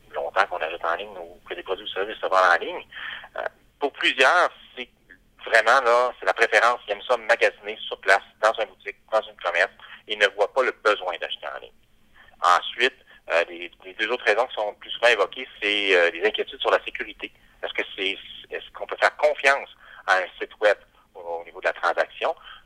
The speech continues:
Euh, et également les inquiétudes sur, euh, la protection de la vie privée, de nos renseignements, de nos, nos numéros de carte de crédit, par exemple. Donc,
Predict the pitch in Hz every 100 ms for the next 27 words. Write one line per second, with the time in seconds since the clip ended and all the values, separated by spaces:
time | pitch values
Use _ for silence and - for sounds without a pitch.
0 | - 90 - - 120 131 104 - 98 101
1 | 117 135 - 95 95 92 104 98 95 -
2 | 135 - - - 110 110 92 85 85 82
3 | 82 78 - 90 - 117 92 - - 113
4 | 120 95 98 92 117 - 117 110 110 -
5 | - _ 92 92 92 92 87 85 85 113
6 | 117 110 120 95 - 135 135 - 131 -
7 | - 80 80 78 71 _ _ - - -
8 | _ 82 80